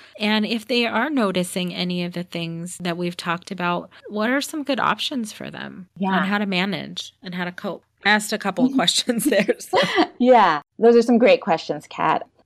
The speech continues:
Speaker 2: One other emotion that I think is worth talking about is jealousy. It's an emotion that nobody really likes to feel, but
Speaker 1: Yeah.
Speaker 2: it's really common, and it's a common emotion for people experiencing both primary and secondary infertility, which is jealousy.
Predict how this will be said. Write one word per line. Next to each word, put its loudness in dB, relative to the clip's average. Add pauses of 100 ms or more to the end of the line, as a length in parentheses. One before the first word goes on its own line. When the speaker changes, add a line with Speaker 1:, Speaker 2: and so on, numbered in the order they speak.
(140)
Speaker 2:
One 4
other 6
emotion 2
that 0
I 2
think -4
is 2
worth 2
talking -4
about 2
is -2
jealousy. -4 (100)
It's -6
an 2
emotion 4
that 0
nobody 2
really 4
likes 2
to -14
feel, -2 (340)
but 4
Speaker 1:
Yeah. -10 (240)
Speaker 2:
it's -8 (280)
really 2
common, 0 (100)
and -6 (200)
it's 0
a -6
common 0
emotion 0
for -4
people 0
experiencing -4
both 0
primary -2
and -2
secondary -4
infertility, -4
which -6
is -10
jealousy. -2